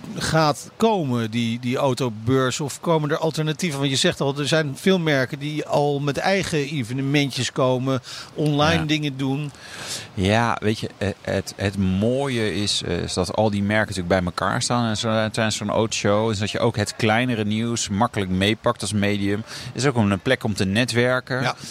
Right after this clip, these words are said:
Speaker 1: Ja.
Speaker 2: Eh, best belangrijk. Ik denk dat we wel gaan concluderen van dat het jammer is dat het er niet is. En ook voor de automerken denk ik, ja, het kost wel geld, maar het is ook wel een mooi moment om toch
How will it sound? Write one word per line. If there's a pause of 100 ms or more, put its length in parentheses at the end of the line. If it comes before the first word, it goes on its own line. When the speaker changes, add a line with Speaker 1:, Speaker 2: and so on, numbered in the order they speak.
(160)
Speaker 1:
Ja.
Speaker 2:
Eh,
best
belangrijk. (520)
Ik
denk
dat
we
wel (480)
gaan
concluderen
van
dat
het
jammer
is
dat
het
er
niet
is.
En
ook
voor
de
automerken
denk
ik,
ja,
het
kost
wel
geld,
maar
het
is
ook
wel
een
mooi
moment
om
toch